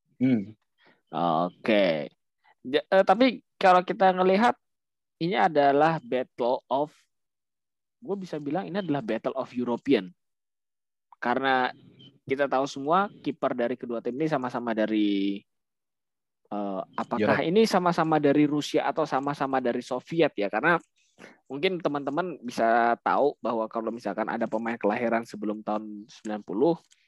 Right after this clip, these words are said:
Speaker 2: ya maka kelahiran Soviet.
Speaker 1: Hmm.
Speaker 2: Tapi warga negara sekarang nggak tahu kemana gitu, seperti anak Tony Panarin. Kita kembali ke goli,
Speaker 1: Hmm.
Speaker 2: di New York Rangers ada Igor Shesterkin,
Speaker 1: Hmm.
Speaker 2: dan di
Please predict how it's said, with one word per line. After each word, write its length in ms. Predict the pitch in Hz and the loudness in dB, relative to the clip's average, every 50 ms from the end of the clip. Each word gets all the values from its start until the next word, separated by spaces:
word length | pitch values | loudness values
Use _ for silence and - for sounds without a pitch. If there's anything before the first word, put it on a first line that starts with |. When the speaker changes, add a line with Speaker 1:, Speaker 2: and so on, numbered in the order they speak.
| _ _ _ _ _ | _ _ _ _ _
Speaker 2:
ya 140 | - 78 82 | -10 -10 -10
maka 260 | 85 87 90 110 127 | -8 -8 -4 -4 -4
kelahiran 400 | - - 113 107 110 104 95 98 | -2 0 -2 -2 -2 -4 -6 -8
Soviet. 460 | - 101 - - 113 113 117 107 90 | -10 -12 -4 2 4 6 6 6 4
Speaker 1:
Hmm. 100 | - _ _ _ _ _ _ _ _ _ _ _ - | 0 _ _ _ _ _ _ _ _ _ _ _ -8
Speaker 2:
Tapi 180 | 82 90 120 | -4 -2 0
warga 300 | 123 120 117 117 107 110 | 0 0 0 0 -2 -6
negara 260 | 107 101 92 90 101 120 | -6 -6 -6 -4 -4 -4
sekarang 480 | - - - 101 107 123 127 123 107 - _ | -4 -4 -6 -4 -4 -4 -4 -6 -10 -16 _
nggak 220 | - - 92 92 | -12 -10 -10 -8
tahu 120 | 90 98 92 | -8 -10 -10
kemana 400 | - 98 104 117 117 110 101 92 | -8 -6 -6 -6 -4 -6 -8 -8
gitu, 160 | 98 95 85 92 | -8 -10 -14 -14
seperti 360 | - - - - 92 - 90 | -16 -12 -12 -12 -8 -8 -8
anak 300 | 95 107 98 95 82 - _ | -8 -6 -8 -8 -8 -10 _
Tony 180 | - 110 107 101 | -8 -6 -6 -6
Panarin. 500 | - 110 104 117 127 135 135 127 98 92 _ _ - - - - - - _ _ _ - | -6 -6 -2 0 2 2 2 2 0 -4 _ _ -20 -20 -20 -20 -20 -20 _ _ _ -10
Kita 240 | - - 117 135 | -4 -2 0 0
kembali 320 | 131 - 127 123 120 120 120 | 0 0 0 2 2 2 2
ke 100 | - 127 | 0 -2
goli, 540 | 120 110 113 113 117 139 185 214 208 202 151 | -4 -2 -2 0 4 6 6 6 4 0 -2
Speaker 1:
Hmm. 60 | 147 _ _ _ | -8 _ _ _
Speaker 2:
di 120 | - 120 117 | -6 -4 -4
New 120 | 117 120 120 | -2 -2 -2
York 160 | 120 123 - | -4 -2 -2
Rangers 340 | 127 120 123 135 151 147 - | -2 -2 0 0 0 0 0
ada 220 | - 113 120 120 | -2 -2 -2 -2
Igor 260 | - 117 117 127 - | -4 -4 -4 -4 -6
Shesterkin, 560 | 131 131 123 - - - - - 180 208 214 220 | -4 -6 -8 -8 -10 -10 -2 0 2 2 2 0
Speaker 1:
Hmm. 80 | 220 196 | -2 0
Speaker 2:
dan 160 | 143 120 113 117 | 0 0 0 0
di 300 | 117 123 123 127 127 127 | 0 0 2 2 2 2